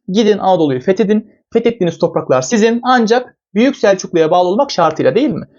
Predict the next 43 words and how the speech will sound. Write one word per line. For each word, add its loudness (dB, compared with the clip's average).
Ve 2
demiştik 0
ki -2
bu 0
çok -2
teşvik -2
edici 0
bir 2
hamleydi. 2
Çünkü 0
Selçuklu 0
topraklarında -2
topraksız -4
şekilde -2
yaşayan 0
göçebe 2
Türkmenler 0
ne 2
yapıyordu? 2
Bu 2
teşvik -2
üzerine 0
Anadolu'ya 2
göç 0
hareketi 0
düzenliyorlardı 0
arkadaşlar 0
ve 0
Anadolu'yu 2
fethederek 2
artık -2
Anadolu'yu 2
bir -2
Türk -4
yurdu 2
haline 2
getiriyordu -2
değil 0
mi 0
arkadaşlar? -4
Bunu 0
belirtmiş -2
olalım. 0